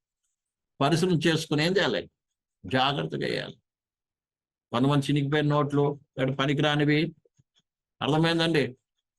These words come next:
ఏ మనకు పనికిరాని తీసుకుని చేస్తుంటారు, ఇస్తుంటారు మందిరంలో. అసలు పనికిరాని వస్తువు ఏది, నీకు పనికిరాని వస్తువును దేవుని మందిరం కానీ, దేవుని సేవకు కానీ,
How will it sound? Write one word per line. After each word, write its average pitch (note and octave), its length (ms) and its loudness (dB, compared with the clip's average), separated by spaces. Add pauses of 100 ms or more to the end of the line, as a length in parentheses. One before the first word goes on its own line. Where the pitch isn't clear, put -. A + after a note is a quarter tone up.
(160)
ఏ E3+ 120 2
మనకు F3 400 2
పనికిరాని F#3+ 380 2
తీసుకుని F3+ 340 2
చేస్తుంటారు, E3+ 560 2
ఇస్తుంటారు E3 500 2
మందిరంలో. D#3 440 2
అసలు C#3 340 0 (440)
పనికిరాని G#3 720 4
వస్తువు E3 560 2
ఏది, F#3+ 680 6
నీకు G3+ 320 2
పనికిరాని F#3 500 2
వస్తువును D#3+ 540 2
దేవుని F3 400 4
మందిరం D#3+ 480 2
కానీ, D#3+ 200 2
దేవుని D#3 340 2
సేవకు D#3+ 400 0
కానీ, E3+ 440 0